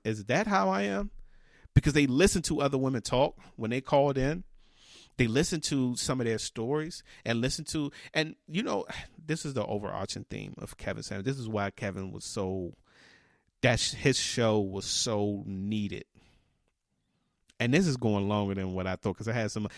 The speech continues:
I got one other topic. I had some other stuff to talk to, but this, I knew this was gonna be kinda long. I don't know how long this is gonna be, but the most important thing that I think, um,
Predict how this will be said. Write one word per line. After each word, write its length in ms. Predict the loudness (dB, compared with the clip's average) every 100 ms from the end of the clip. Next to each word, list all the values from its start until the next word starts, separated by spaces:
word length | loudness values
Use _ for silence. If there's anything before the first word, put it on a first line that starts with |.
| -2
I 120 | 4 6
got 120 | 4
one 240 | 2 2
other 160 | 0 -2
topic. 380 | -4 -4 -2 2
I 60 |
had 140 | 2 2
some 140 | 2
other 140 | 0 -2
stuff 240 | -4 -6
to 80 | -4
talk 180 | -6 -4
to, 80 | -8
but 140 | -2
this, 220 | -4 -4 _ -20 -20 -20 -20 -8 2
I 60 |
knew 120 | 6
this 120 | 6 4
was 100 | -4
gonna 140 | -4
be 160 | -6 -6
kinda 260 | -6 -6
long. 400 | -4 -4 -4 -4
I 80 | -2
don't 140 | 0
know 80 | -2
how 120 | -4
long 220 | -8 -8 -10
this 120 | -12
is 40 |
gonna 200 | -12 -10
be, 200 | -10 -12 -8
but 200 | -8 -8 -16 -20 -20 -20 _ _ _ -16 -16 -4
the 120 | -2
most 340 | 0 0 0 -4
important 640 | -4 -4 0 0 -2 -8
thing 640 | -8 -6 -4 -4 -6 -10 -20 _ _ _ _ _ _ _ _ _ _ _ _ _
that 140 | 0 2
I 100 | 0
think, 540 | -4 -6 -6 -12 -20 -20 -20 _ _ _ _ _ _ _ -2
um, 600 | 0 0 -4 -8 -14